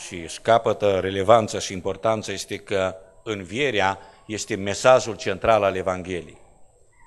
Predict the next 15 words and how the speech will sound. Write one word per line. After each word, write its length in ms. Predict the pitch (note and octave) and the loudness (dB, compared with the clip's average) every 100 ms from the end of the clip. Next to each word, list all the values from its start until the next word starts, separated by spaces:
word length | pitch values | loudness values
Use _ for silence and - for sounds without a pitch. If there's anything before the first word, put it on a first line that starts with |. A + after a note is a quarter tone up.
| A#5 B5 - _ _ - _ _ _ _ _ _ - _ _ - - - - - - | -20 -20 -20 _ _ -20 _ _ _ _ _ _ -20 _ _ -20 -20 -20 -20 -20 2
Am 180 | A2 - | 2 2
citit 320 | A#2 D3 D#3+ | -6 -2 2
acest 320 | B2 D3 - | 2 2 0
pasaj 500 | - G#2+ - C3+ C#3+ | 2 2 6 6 6
și 300 | C3 - A2+ | 0 -4 -2
Apostolul 520 | G#2 C#3 B2+ A#2+ A2 | 0 0 -4 -2 -2
Pavel 520 | G#2 C3 C#3 A2+ A2 | 2 6 6 6 4
asta 260 | A#2 B2 B2+ | 4 2 -2
spunea: 280 | - B2+ A2+ | -6 0 2
„Asta 360 | C3+ D#3 - | 4 0 -2
este 220 | D3 - B2+ | -6 -4 -4
Evanghelia.” 840 | A#2 A#2+ B2 C3 A#2+ F2+ E2+ D2+ - _ _ - - _ _ | 0 0 0 -6 -6 -6 -8 -10 -20 _ _ -20 -20 _ _
Evanghelia 520 | - A2+ A2+ C3 D3+ | 2 4 4 2 0
este 200 | B2+ - | -2 -4
simplă. 540 | B2 - C#3+ G#2 - | -8 -4 -6 -8 -16